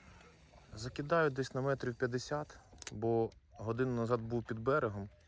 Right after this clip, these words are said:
а зараз перемістився трішки далі. Ось такий от метод постійного твічу. От. Так ловиться сарган.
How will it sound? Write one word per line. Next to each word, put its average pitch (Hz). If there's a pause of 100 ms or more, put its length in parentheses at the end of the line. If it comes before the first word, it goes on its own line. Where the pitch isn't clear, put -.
(1160)
а 110
зараз 120
перемістився 117
трішки 113
далі. 101 (800)
Ось 131
такий 131
от - (640)
метод 127 (760)
постійного 117
твічу. 135 (1500)
От. 98 (800)
Так 110
ловиться 107
сарган. 95